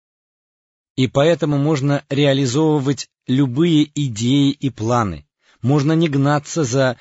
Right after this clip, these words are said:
сиюминутными благами, стремясь обеспечить неведомое будущее, а значит, можно позволить себе поступать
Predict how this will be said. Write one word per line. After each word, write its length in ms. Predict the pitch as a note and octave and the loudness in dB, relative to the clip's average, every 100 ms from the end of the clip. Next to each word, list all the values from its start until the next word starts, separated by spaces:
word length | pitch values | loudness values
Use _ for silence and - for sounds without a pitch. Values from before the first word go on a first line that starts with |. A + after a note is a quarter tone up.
| - | -8
сиюминутными 800 | - C#3 C3 C3+ C#3 - A#2+ B2 | -2 0 2 2 0 -2 -2 -2
благами, 640 | A2+ B2+ G2+ F2 D#2+ D2 _ _ | 0 0 -2 -4 -12 -14 _ _
стремясь 440 | - C3+ A#2+ G#2+ | -6 -2 -2 -2
обеспечить 500 | A2 A#2 - A2+ G#2 | -4 -4 -4 -4 -4
неведомое 500 | B2 A#2+ G#2+ G#2 A2+ | -2 -2 -2 -2 -2
будущее, 540 | B2 A2+ F2 - E2 D#2 - - - | -2 -4 -4 -6 -8 -16 -20 -20 -6
а 100 | C3+ | -4
значит, 380 | G#2+ D3 C3+ - | -2 -2 -2 -2
можно 320 | C#3 A#2+ B2+ | -2 -2 -2
позволить 480 | B2 A2 B2 C#3 - | -2 -2 -2 -2 -4
себе 260 | A#2 G#2 | -4 -4
поступать 640 | G#2 G#2+ - F#2 A2 - | -6 -8 -8 -4 -4 -4